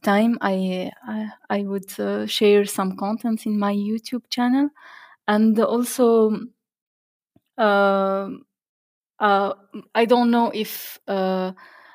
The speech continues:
I will, uh, go back, um, for contributions, but, uh, in my daily job,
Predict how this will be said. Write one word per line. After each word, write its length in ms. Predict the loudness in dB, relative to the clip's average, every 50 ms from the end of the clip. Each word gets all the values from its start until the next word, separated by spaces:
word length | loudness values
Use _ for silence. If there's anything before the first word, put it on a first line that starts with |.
| _ -4
I 100 | -2 -2
will, 420 | 0 0 0 0 -2 -4 -10 -12 -14 _ _ -8
uh, 380 | -6 -4 -4 -4 -6 -8 -12 -14 -16 -14 -6
go 180 | -2 0 0 0
back, 420 | 0 -2 -4 -4 -4 _ -12 -16 -16 -18 -20 -20 -16 _ -2
um, 680 | 0 2 2 2 2 0 0 0 0 -2 -2 -4 -8 _ -20 -20 _
for 240 | -4 0 2 2 2
contributions, 920 | 0 -2 -2 -2 -2 -4 -8 -10 -8 -6 -2 -2 0 2 0 0 -2 0
but, 360 | 0 0 0 0 -2 -4 0
uh, 540 | 2 4 4 4 2 0 -4 -4 -4 -6 -6 -4
in 140 | -4 -2 0
my 160 | 2 2 0
daily 460 | 2 4 4 4 4 4 0 -2 -4 -4
job, 480 | -4 -4 -2 0 0 0 0 -2 -6